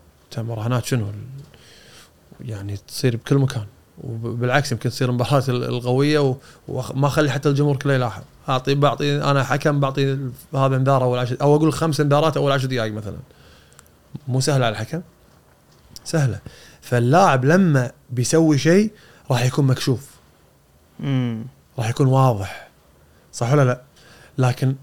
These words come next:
Speaker 1: إذا حكم سوى كذي، شنو أقصى شيء يقدر يقوله الجمهور؟ راح يقول: "تقدير".
Speaker 2: تقدير، صح.
Speaker 1: صح ولا لا؟ فإن صارت، إن شاء الله إنه ما، إن شاء الله إنه ما، ما في عندنا، لكن إن صارت من حكام، وهذا اللي، اللي كان دارج الفترة الأخيرة من كلام،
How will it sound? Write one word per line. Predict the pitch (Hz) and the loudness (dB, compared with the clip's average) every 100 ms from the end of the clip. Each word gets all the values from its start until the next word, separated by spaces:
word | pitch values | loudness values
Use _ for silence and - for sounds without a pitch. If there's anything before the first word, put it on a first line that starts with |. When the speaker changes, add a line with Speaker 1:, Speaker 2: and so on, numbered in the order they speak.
| - | -6
Speaker 1:
إذا | 151 156 | -2 -2
حكم | 185 143 | -2 -2
سوى | 127 120 107 | -2 -2 -4
كذي، | 110 104 104 _ _ _ _ _ _ _ _ _ _ | -6 -10 -12 _ _ _ _ _ _ _ _ _ _
شنو | - 208 208 208 - - | -2 2 2 0 -10 0
أقصى | 220 - - 202 | 0 0 0 0
شيء | 180 214 202 | 4 4 4
يقدر | 156 156 | 4 6
يقوله | 160 160 160 | 6 6 6
الجمهور؟ | 131 127 107 113 - - - - - _ | 6 2 -2 -8 -10 -20 -20 -20 -20 _
راح | 135 139 | -6 -4
يقول: | 156 170 170 170 | 0 -2 -2 -2
"تقدير". | 151 143 151 147 - _ _ _ _ _ _ | 0 2 2 0 -2 _ _ _ _ _ _
Speaker 2:
تقدير، | 131 135 135 139 - | -14 -12 -12 -12 -16
صح. | _ | _
Speaker 1:
صح | - 127 | -2 2
ولا | 156 131 | 4 2
لا؟ | 135 _ - _ - _ | 0 _ -20 _ -20 _
فإن | - 127 131 - 190 196 | -2 0 0 2 4 4
صارت، | - 160 139 113 - - _ _ _ _ | 4 4 4 0 -6 -16 _ _ _ _
إن | - | -4
شاء | 123 | 0
الله | 123 | 2
إنه | 127 | 2
ما، | 135 131 | 0 0
إن | 123 | -4
شاء | - | 0
الله | 143 123 | 0 2
إنه | 113 | 0
ما، | 113 | -4
ما | 113 113 | -4 -4
في | 117 | -4
عندنا، | 120 117 110 | -4 -2 -4
لكن | 110 117 | -4 -6
إن | |
صارت | 107 147 131 107 123 | -2 0 0 -2 -6
من | 113 | -8
حكام، | 104 110 - 120 | -8 -8 -2 -2
وهذا | 107 117 | 0 -2
اللي، | 117 120 - - - 120 | 0 -2 -6 -14 -12 -6
اللي | 117 | -4
كان | 135 123 | 0 0
دارج | 123 135 107 110 | 4 2 2 -6
الفترة | 113 110 110 | -8 -6 -4
الأخيرة | 110 135 110 | -4 -2 -2
من | 107 | -4
كلام، | 104 123 147 | -6 -2 -2